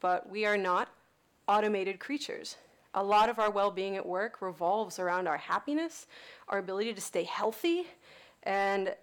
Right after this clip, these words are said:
you know, manage, work is always a bit stressful, but manage that.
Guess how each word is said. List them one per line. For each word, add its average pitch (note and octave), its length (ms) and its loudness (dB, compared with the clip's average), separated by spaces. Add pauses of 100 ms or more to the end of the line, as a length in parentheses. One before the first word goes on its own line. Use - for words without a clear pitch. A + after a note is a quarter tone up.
(120)
you G#3+ 120 -4
know, F#3+ 100 0
manage, A3 800 0
work G#3 220 0
is B3 100 -2
always G#3+ 300 2
a C#4 40 -2
bit B3 200 -6
stressful, - 460 -6 (120)
but G#3+ 160 -2
manage C4+ 480 0
that. - 380 -6